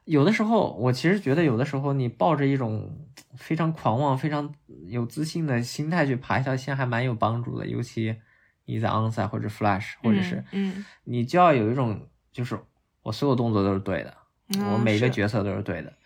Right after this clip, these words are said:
Speaker 1: 但，但就是放在更广阔一点，当你在探索一条线路，在探索一些可行性，或者在做一些训练的时候，我觉得可能我，对我来说，我可能会想，我要把自尊心降低一点。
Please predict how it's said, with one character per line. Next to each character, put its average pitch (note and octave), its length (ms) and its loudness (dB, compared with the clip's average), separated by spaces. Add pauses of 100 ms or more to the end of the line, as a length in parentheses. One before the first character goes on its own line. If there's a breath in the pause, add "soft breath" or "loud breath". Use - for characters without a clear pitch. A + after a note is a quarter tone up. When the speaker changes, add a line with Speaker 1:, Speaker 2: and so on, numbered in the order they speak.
(480 loud breath)
Speaker 1:
但， D#3 540 2 (320)
但 E3 160 0
就 D#3+ 100 0
是 D#3 400 -2
放 D#3+ 220 -2
在 C#3 140 2
更 D3+ 280 -2
广 F#2+ 240 -2
阔 A#2 220 -2
一 A2 60 -4
点， G#2 200 -10
当 C#3 240 0
你 A2+ 120 -2
在 A2+ 580 0
探 A#3+ 260 -2
索 G#2+ 200 -2
一 G#2 40 -2
条 A2+ 160 -2
线 A2+ 240 -6
路， - 140 -12
在 B2 180 -2
探 E3+ 240 -2
索 B2+ 160 -2
一 B2 60 0
些 C3 120 -2
可 A#2 220 -6
行 A2+ 220 -6
性， B2 140 -4
或 B2+ 80 -2
者 A#2 120 -2
在 A#2+ 140 0
做 C#3+ 180 -4
一 C#3+ 60 -2
些 C#3+ 100 -2
训 E3 240 -6
练 B2+ 140 -2
的 A2 100 -8
时 - 140 -12
候， - 180 -10 (540 loud breath)
我 A#2+ 100 -2
觉 A#2 120 0
得 B2 80 0
可 B2+ 160 -2
能 G#2 340 -4 (320)
我， - 240 -12 (300)
对 F#3 100 2
我 B2 160 4
来 F2+ 160 2
说， A2+ 140 -4
我 F#2+ 100 -2
可 G#2 140 -8
能 G2+ 100 -6
会 A2+ 100 -4
想， G2+ 240 -6
我 G2+ 120 -6
要 G2+ 160 -4
把 G2 200 -4 (300)
自 B2+ 140 -4
尊 A#2 180 0
心 B2 160 -2
降 A2+ 260 0
低 G2 220 -2
一 F#2+ 80 -2
点。 D#2 220 -8